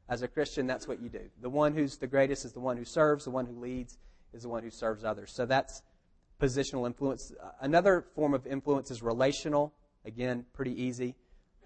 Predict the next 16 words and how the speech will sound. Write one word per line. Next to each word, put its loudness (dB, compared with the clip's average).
Positional 4
influence 2
is -6
a -2
function -2
of -10
your -6
role. 2
Relational 0
influence -8
is -8
a -4
function -8
of -12
your -6
relationship. -2